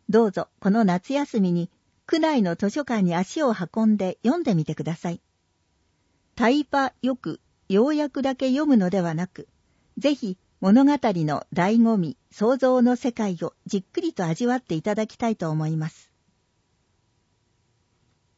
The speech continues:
八、八月は道路ふれあい月間。気持ちいい道路で挨拶、ニッコニコ。道路には私たちの生活を支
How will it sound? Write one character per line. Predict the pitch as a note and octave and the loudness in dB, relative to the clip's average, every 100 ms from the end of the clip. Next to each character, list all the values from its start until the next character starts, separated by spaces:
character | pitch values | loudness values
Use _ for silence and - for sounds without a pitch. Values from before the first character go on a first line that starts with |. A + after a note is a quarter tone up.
| _ _ _ _ _ _ | _ _ _ _ _ _
八、 | - G#3 - B3 - _ _ _ _ _ _ _ _ _ | -2 -2 -2 -8 -8 _ _ _ _ _ _ _ _ _
八 | - - E4+ | -4 -2 0
月 | E4+ E4 E4 | -2 -2 -2
は | A3 E3+ - _ - | -2 -4 -10 _ -2
道 | E4+ F4+ | 0 2
路 | C#4+ E3+ | 0 -2
ふ | - | 0
れ | A3+ C#4+ | 2 2
あ | C#4 | 0
い | C4 | 0
月 | A3 B3 _ - | 0 -2 _ -8
間。 | E3 D3+ - _ _ _ _ _ _ _ _ _ | -6 -6 -8 _ _ _ _ _ _ _ _ _
気 | - A3+ | 2 4
持 | F4 | 4
ち | - E4+ | -2 -4
い | E4+ A3 | -2 -2
い | - _ F#3 | -6 _ -2
道 | E4 F4+ | 0 2
路 | D4 | 0
で | F#3 E3 | 0 0
挨 | A3+ | 0
拶、 | A3 F3 D#3+ - D#3 _ - | -2 -6 -10 -10 -14 _ -4
ニ | G3 F#3 | 0 0
ッ | _ | _
コ | C#4 | 2
ニ | B3+ A#3 | 4 4
コ。 | - - - _ _ _ _ _ _ _ _ _ _ _ _ _ _ _ - | 0 -10 -10 _ _ _ _ _ _ _ _ _ _ _ _ _ _ _ 0
道 | A#3 F4+ | 2 4
路 | E4 A3 | 4 4
に | F3+ | 4
は | F3 - - | 0 -2 -2
私 | F#3+ E4+ G4+ | 0 0 -2
た | D4+ | -4
ち | - | -2
の | F3+ E3 | -2 0
生 | - A#3 | 0 0
活 | C4 B3 A#3+ | 0 0 2
を | A#3 | 2
支 | A3 | 2